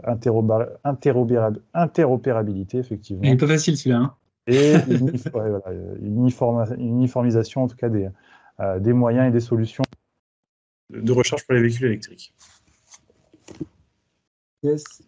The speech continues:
Speaker 2: ben, merci, euh, merci Kevin, euh, pour cette présentation.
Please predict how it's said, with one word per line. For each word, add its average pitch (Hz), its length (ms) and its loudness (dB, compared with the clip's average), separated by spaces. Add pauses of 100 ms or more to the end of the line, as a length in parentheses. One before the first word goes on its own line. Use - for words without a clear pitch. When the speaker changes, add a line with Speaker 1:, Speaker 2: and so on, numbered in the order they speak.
Speaker 2:
ben, 117 260 -4 (220)
merci, 156 520 -8
euh, 131 100 -8 (880)
merci 135 260 -6
Kevin, 139 320 -8
euh, 127 120 -6
pour 123 160 -20
cette 127 180 -16
présentation. 123 800 -12